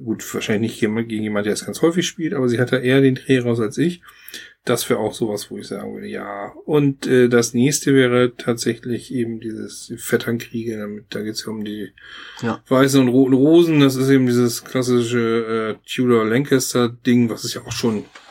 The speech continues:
Speaker 1: äh, mehrfach im, im Brettspiel gibt.
Speaker 2: Mhm.
Speaker 1: Die Rosenkriege ist auch so ein Zwei-Personen-Spiel, ist auch schön. Überhaupt wieder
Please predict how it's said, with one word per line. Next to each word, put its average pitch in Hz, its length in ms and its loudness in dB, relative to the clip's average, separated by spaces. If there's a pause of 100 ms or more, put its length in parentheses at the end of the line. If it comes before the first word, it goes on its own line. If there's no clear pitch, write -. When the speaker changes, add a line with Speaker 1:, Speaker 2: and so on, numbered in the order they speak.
(260)
Speaker 1:
äh, 104 300 -10 (120)
mehrfach 120 460 -2
im, 107 280 -8
im 104 120 -10
Brettspiel 110 640 -2 (180)
gibt. 117 160 0
Speaker 2:
Mhm. 107 200 -2 (720)
Speaker 1:
Die - 60 -20
Rosenkriege 127 680 2
ist 120 120 0
auch 120 140 -4
so 123 100 -8
ein 120 40 -8
Zwei-Personen-Spiel, 117 640 -6
ist 127 60 -10
auch 139 120 -8
schön. 147 320 -10 (1120)
Überhaupt 180 600 2
wieder 196 500 2